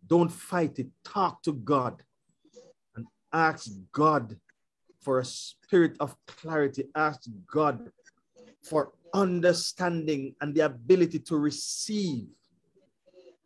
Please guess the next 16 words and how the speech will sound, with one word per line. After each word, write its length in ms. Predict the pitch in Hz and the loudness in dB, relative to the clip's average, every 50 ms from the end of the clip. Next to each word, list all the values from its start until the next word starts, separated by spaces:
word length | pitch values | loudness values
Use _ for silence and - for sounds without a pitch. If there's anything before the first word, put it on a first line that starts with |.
| _ 214 214 208 _ _ 403 403 _ _ _ _ _ _ _ - _ _ - _ - _ _ | _ -20 _ _ _ _ _ _ _ _ _ _ _ _ _ -20 _ _ -20 _ -20 _ _
Because 480 | - 139 - 160 147 139 127 123 - - _ _ _ _ _ _ _ _ _ 82 | -6 -6 -2 2 2 2 2 0 -6 -16 _ _ _ _ _ _ _ _ _ -20
what 340 | 85 92 101 165 196 202 - - - - - | -14 -2 0 2 2 2 -2 -10 -20 -4 -2
happened 340 | - 202 202 208 196 180 175 | -2 0 2 2 0 0 2
to 140 | - 190 160 127 | 2 4 4 2
us 300 | 107 - - - - _ _ _ _ _ _ _ - _ _ _ - - | 0 -2 -10 -18 -20 _ _ _ _ _ _ _ -20 _ _ _ -8 -8
is 120 | 139 127 | -4 0
that 200 | - 151 135 - 110 101 | 0 0 0 -2 -6 -4
we, 240 | 120 147 156 151 151 113 | -2 0 0 0 0 2
when 160 | 139 156 151 | 2 2 2
we 100 | 156 165 156 | 2 -4 -6
hear 420 | - - - - - 247 233 220 | -8 -10 -10 -4 4 6 6 6
something, 640 | 220 - - 208 190 180 170 170 170 165 165 170 170 - _ _ _ _ _ _ _ _ | 6 4 0 -2 -2 -2 0 0 0 0 0 -4 -8 -14 _ _ _ _ _ _ _ _
we 100 | - 160 | 0 0
try 240 | 160 - 190 170 160 | 2 2 2 2 2
to 140 | 151 - 160 | 2 0 -4
search 840 | - - - - - - - 220 214 214 214 202 208 - - - | -6 -6 -6 -8 -8 -6 2 4 6 8 8 6 4 0 -6 -10